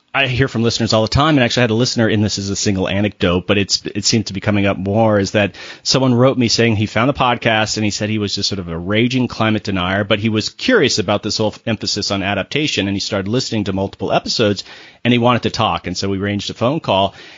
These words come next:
And he said he pivoted from being a climate denier to just more of a skeptic with more questions, but definitely open-minded. And, and the way he explained it to me was, like, he really liked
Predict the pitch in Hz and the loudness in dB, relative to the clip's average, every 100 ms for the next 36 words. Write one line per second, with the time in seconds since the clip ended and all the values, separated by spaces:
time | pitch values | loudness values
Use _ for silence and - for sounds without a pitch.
0 | - - 214 277 339 285 208 - 359 294 | -20 -4 -2 2 2 0 -2 -2 0 2
1 | 160 127 131 123 123 110 - 135 143 135 | 2 2 0 2 0 -2 -2 0 2 2
2 | 117 _ 113 107 113 123 113 120 208 254 | 0 _ -4 0 2 2 2 0 -4 -6
3 | 311 - 294 226 135 117 - 135 - 127 | -8 -4 0 2 2 -2 0 0 0 -6
4 | 113 - 117 110 - 143 139 120 107 104 | -6 -2 -2 -2 0 0 2 -2 -2 -4
5 | 95 - 135 143 127 113 113 107 113 117 | -4 -2 -2 0 0 0 0 0 2 2
6 | 98 123 117 - 110 123 107 120 151 117 | 0 0 -2 -2 -4 -2 0 2 2 0
7 | - - 120 113 - 101 92 98 - 101 | -4 -2 -2 0 -2 -4 -2 -4 -4 -6
8 | - 117 107 107 127 147 151 120 104 104 | -4 -8 -6 0 2 4 4 2 2 2
9 | 107 | 0